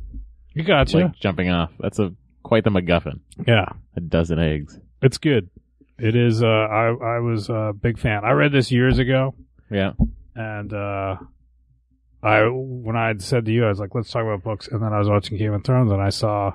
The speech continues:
Speaker 2: Oh, yeah.
Speaker 1: I saw David Benioff or
Speaker 2: Yeah.
Speaker 1: Benioff. Benioff?
Speaker 2: That sounds more pretentious.
Speaker 1: Well, I, I mean, you know,
Speaker 2: Listen.
Speaker 1: how he pronounces his name is probably his own choice.
Speaker 2: Well, I pronounce it Myra, not Mira.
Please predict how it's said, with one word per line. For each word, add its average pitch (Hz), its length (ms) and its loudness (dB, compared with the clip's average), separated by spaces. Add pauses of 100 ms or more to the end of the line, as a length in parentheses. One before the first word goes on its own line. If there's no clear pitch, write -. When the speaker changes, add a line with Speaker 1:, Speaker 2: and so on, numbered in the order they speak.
Speaker 2:
Oh, 127 320 2
yeah. 131 280 -4 (1000)
Speaker 1:
I 110 60 -4
saw 113 540 4 (160)
David 107 480 4
Benioff 107 640 -2
or 98 360 -2
Speaker 2:
Yeah. 104 100 2
Speaker 1:
Benioff. 104 640 0
Benioff? 123 680 -2 (420)
Speaker 2:
That 123 200 -8
sounds 104 340 -2
more 85 140 0
pretentious. 78 600 -8 (1200)
Speaker 1:
Well, 123 140 4
I, 110 100 0 (120)
I 107 80 -2
mean, 101 240 -6
you 107 100 -2
know, 104 340 -8
Speaker 2:
Listen. 85 280 -6 (120)
Speaker 1:
how 117 260 4
he 113 100 6
pronounces 104 420 0
his 98 100 -2
name 101 280 0
is 101 100 -6
probably 120 400 -2
his 110 200 -2
own 120 180 -8
choice. - 100 -8
Speaker 2:
Well, 92 140 4
I 87 120 4
pronounce 67 320 -4
it - 60 -4
Myra, 65 400 0
not 71 220 -4
Mira. 53 340 -6